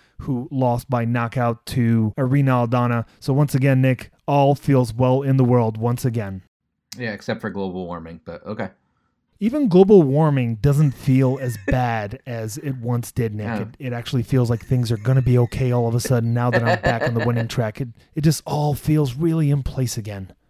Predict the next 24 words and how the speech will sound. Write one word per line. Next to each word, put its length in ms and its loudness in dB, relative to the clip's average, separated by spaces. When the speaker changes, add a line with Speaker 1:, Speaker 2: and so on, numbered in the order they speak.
Speaker 1:
As 140 2
a 20 6
matter 160 8
of 80 2
fact, 180 2
I 60 4
think 200 2
I 120 4
was 320 4
the 220 -2
first 440 -6
person 320 0
to 60 -2
pick 180 -2
Volkanovski. 600 -2
I, 260 -4
I've 140 -8
had 200 -4
a 60 -4
really 320 2
hard 200 0
time 200 -2
finding 260 -4
other 300 -2